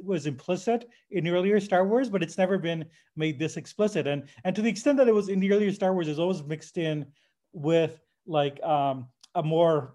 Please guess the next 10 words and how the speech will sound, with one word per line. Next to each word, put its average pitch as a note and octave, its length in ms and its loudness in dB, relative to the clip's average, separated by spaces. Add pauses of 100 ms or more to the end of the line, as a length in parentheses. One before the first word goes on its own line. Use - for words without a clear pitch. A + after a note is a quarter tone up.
um, C#3 560 0 (320)
h-, - 280 -10 (180)
high F#3 300 2
politics, E3 640 0
elite D#3+ 280 -6
politics C#3 400 -2
view. B2+ 380 -6 (380)
Uh, B2+ 560 0 (220)
so, D3 600 -2 (220)
uh, D3 480 0